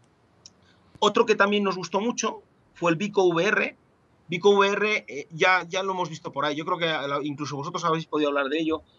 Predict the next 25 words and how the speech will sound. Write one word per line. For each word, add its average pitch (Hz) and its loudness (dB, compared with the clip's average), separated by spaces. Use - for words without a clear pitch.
no 147 -10
estoy 143 -6
seguro, 160 2
pero, 139 0
eh, 151 2
es, 170 -2
es 175 -2
una 185 0
solución 170 -4
que 160 -8
estaba 160 0
también 160 2
en 151 0
Kickstarter, 165 -4
o 123 -12
si 131 -4
no 151 4
es 151 -2
en 139 -2
Kickstarter, 143 -2
en 131 -2
Indiegogo, 147 2
alguno 151 0
de 160 2
esos. 190 -6